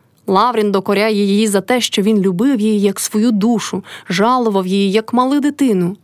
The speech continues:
а вона покинула його. От вона примічає в його очах сльози. Сльози виступили з його синіх очей і полились по рум'яних щоках на траву. Милашка одразу заплакала так, що сльози полились з її очей річкою на стіл.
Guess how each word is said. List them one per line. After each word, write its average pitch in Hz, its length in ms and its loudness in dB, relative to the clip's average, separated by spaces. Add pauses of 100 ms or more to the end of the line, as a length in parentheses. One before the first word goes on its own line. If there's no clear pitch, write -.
(120)
а 190 120 -2
вона 208 300 0
покинула 185 600 -2
його. 170 360 -2 (600)
От 330 140 0
вона 277 180 0
примічає 247 540 0
в 202 40 -4
його 220 300 0
очах 220 300 -4
сльози. 190 640 0 (340)
Сльози 226 440 0
виступили 180 480 -2
з 170 60 -2
його 190 220 0
синіх 196 380 -2
очей 247 400 -4 (220)
і 190 80 -2
полились 233 480 -2
по 190 100 -6
рум'яних 190 440 0
щоках - 420 -4
на 170 80 -2
траву. 175 380 -4 (640)
Милашка 247 420 0
одразу 233 360 0
заплакала 226 600 0
так, 294 400 -2 (200)
що 233 200 0
сльози 262 380 0
полились 240 400 0
з 208 80 -2
її 226 180 2
очей 247 380 0
річкою 240 400 0
на 220 160 2
стіл. 202 500 -2